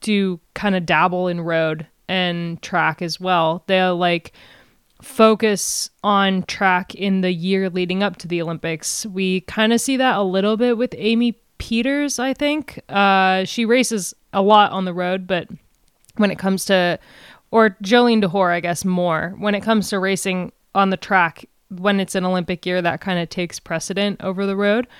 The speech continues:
But Lisa Klein was winning for Canyon sram, like,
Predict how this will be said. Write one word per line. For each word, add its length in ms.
But 340
Lisa 300
Klein 320
was 200
winning 520
for 120
Canyon 380
sram, 580
like, 300